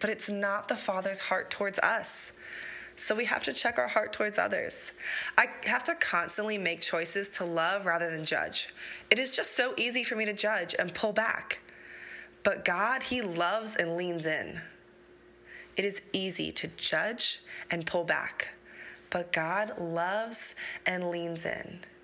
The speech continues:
It's his way, and it can be our way.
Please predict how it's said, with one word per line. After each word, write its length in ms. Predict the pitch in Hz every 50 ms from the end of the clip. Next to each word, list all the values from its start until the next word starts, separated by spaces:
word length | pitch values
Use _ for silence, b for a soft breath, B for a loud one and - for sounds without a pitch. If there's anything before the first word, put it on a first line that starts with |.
| - - -
It's 220 | - 202 202 - -
his 240 | - 226 214 -
way, 500 | 190 180 180 180 185 202 214 226 240 240 - -
and 120 | 185 180
it 120 | 180 180
can 140 | - 185 180
be 140 | 170 180 170 -
our 180 | 156 156 151
way. 360 | 151 156 156 - 107 95 -